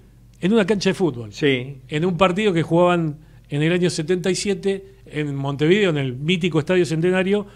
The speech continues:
Speaker 1: Uruguay y Santos de Brasil. Él estaba transmitiendo ese partido y desgraciadamente ahí se quedó.
Speaker 2: Falleció como le hubiera gustado hacerlo.
Speaker 1: Exacto.
Speaker 2: Igual que a los actores sobre un escenario,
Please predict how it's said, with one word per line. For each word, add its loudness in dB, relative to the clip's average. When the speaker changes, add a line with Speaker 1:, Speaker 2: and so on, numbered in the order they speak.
Speaker 1:
Uruguay 4
y 2
Santos -2
de 0
Brasil. -6
Él 4
estaba 0
transmitiendo -4
ese -4
partido -4
y 0
desgraciadamente -2
ahí 2
se -4
quedó. -8
Speaker 2:
Falleció -4
como -4
le -2
hubiera -2
gustado -6
hacerlo. -8
Speaker 1:
Exacto. -2
Speaker 2:
Igual -2
que -8
a -4
los -8
actores -4
sobre -6
un -6
escenario, -4